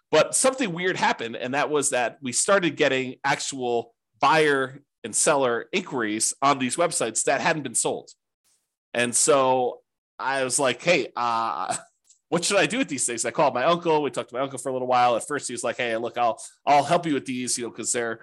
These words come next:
they're worth some money, and I can refer them to people. We can get a referral fee." And so we, you talked to him about that, and he explained this whole thing to me. And so eventually I went and got my real estate license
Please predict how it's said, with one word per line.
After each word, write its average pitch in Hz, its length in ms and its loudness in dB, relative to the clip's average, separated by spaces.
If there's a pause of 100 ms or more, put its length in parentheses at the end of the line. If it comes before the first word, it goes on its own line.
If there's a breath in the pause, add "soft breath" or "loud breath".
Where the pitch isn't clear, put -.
(220 loud breath)
they're 123 80 0
worth 160 160 2
some - 180 0
money, 139 380 0 (240 soft breath)
and 117 240 0
I 120 80 0
can 117 180 -8
refer 160 400 -2
them 139 220 0
to 131 120 -14
people. 117 360 -6
We 113 80 -8
can 110 80 -10
get 113 100 -4
a 110 60 -10
referral 151 340 0
fee." 123 300 -2
And 113 100 -10
so 110 200 -6
we, 107 140 -10 (120)
you 107 100 -12
talked 120 220 -4
to 117 80 -10
him 104 40 -8
about 101 200 -4
that, 135 320 2
and 107 80 -12
he 95 120 -12
explained 113 360 -12
this 110 100 -8
whole 104 100 -6
thing 98 180 -12
to - 100 -18
me. 123 160 -8 (340 loud breath)
And 104 100 -8
so 135 200 4
eventually 170 340 2
I 143 40 0
went 143 160 -4
and 131 40 -18
got 123 180 -2
my 127 180 -2 (100)
real 127 160 -6
estate 120 260 -2
license 117 480 -6